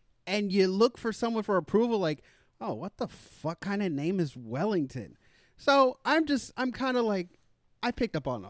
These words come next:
all this. So she comes up. I'm just like, "Let me just get my food and go." She comes up, and I happen to look up at her name tag. And I read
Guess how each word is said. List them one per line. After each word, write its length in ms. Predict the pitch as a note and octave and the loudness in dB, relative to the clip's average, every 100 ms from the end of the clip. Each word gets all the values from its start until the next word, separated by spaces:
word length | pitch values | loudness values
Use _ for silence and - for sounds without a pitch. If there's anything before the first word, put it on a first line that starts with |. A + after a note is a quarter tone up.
| - C#3+ | -12 -2
all 220 | D3 A2+ | 0 0
this. 380 | - - - _ _ _ | -10 -16 -18 _ _ _
So 140 | - F#3+ | -4 -4
she 140 | G#3 | -2
comes 380 | - C4 C4+ D3+ | -4 0 0 2
up. 240 | C#3+ C3 D#3+ | -2 -2 -8
I'm 80 | D#3 | -10
just 140 | D3 | -10
like, 80 | D3+ | -6
"Let 100 | F#3+ | -4
me 80 | F3 | -4
just 140 | - | -6
get 100 | C#3 | -8
my 100 | C3 | -8
food 240 | - B2+ | -6 -4
and 120 | A#2+ A2 | -4 -6
go." 280 | A#2 G#2+ - _ _ | -8 -8 -14 _ _
She 160 | - F3+ | -6 0
comes 320 | A#3+ A#3 C#3 | 4 4 4
up, 200 | B2 - _ _ _ _ _ _ - - | 0 -2 _ _ _ _ _ _ -20 -6
and 120 | E3+ A3 | 2 4
I 120 | A#3+ | 4
happen 300 | F#3 D#3+ C3+ | 4 2 0
to 40 | |
look 280 | B2 A#2 - | -2 -4 -6
up 260 | G#2+ G#2+ - _ _ _ - - _ | -10 -10 -14 _ _ _ -20 -20 _
at 120 | E3+ | 2
her 120 | F#3 F#3 | 4 4
name 240 | G3 G3+ | 4 2
tag. 260 | - B2 - - _ _ _ _ _ _ _ _ _ _ _ _ _ _ _ _ _ _ - | 0 -6 -6 -18 _ _ _ _ _ _ _ _ _ _ _ _ _ _ _ _ _ _ 0
And 140 | F#3+ | 2
I 60 | A3 | 4
read 440 | A#3+ D3+ C3+ D3 | 4 4 2 -2